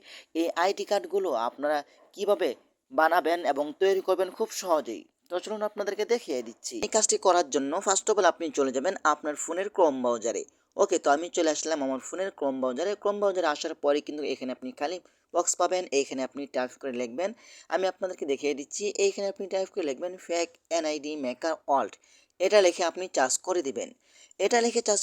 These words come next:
করে দেওয়ার পরে কিন্তু আপনার সামনে fake ভিডিও alt এনআইডি কার্ড মার্কার এই অপশনটি আসবে। এই ওয়েবসাইটটির উপরে আপনি ক্লিক করে দিবেন। এখানে ক্লিক করে দেওয়ার পরে কিন্তু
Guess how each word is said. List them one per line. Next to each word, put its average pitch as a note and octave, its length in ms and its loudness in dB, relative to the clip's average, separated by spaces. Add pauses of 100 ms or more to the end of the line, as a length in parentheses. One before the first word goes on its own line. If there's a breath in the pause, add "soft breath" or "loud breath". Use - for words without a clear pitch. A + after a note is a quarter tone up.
করে F#3+ 160 0
দেওয়ার E3+ 220 2
পরে E3 200 2
কিন্তু E3+ 140 -12 (120)
আপনার C3 240 -10
সামনে D3 200 -10 (120)
fake F3 280 -2 (180)
ভিডিও D#3+ 300 -2 (220)
alt C#3 200 0 (260)
এনআইডি E3+ 320 0 (140)
কার্ড B2+ 180 0 (100)
মার্কার D3 300 -2 (440 loud breath)
এই F#3+ 140 6
অপশনটি F#3+ 320 -2 (120)
আসবে। C3+ 220 2 (200)
এই F#3 80 2
ওয়েবসাইটটির F3 520 0
উপরে F3+ 220 0
আপনি - 160 -8 (380 soft breath)
ক্লিক D#3 260 0 (120)
করে B2 200 0
দিবেন। A2+ 200 0 (500 loud breath)
এখানে A3 360 4
ক্লিক G#3+ 240 -2
করে G3 160 2
দেওয়ার F3+ 260 2
পরে E3 220 2
কিন্তু E3+ 140 -10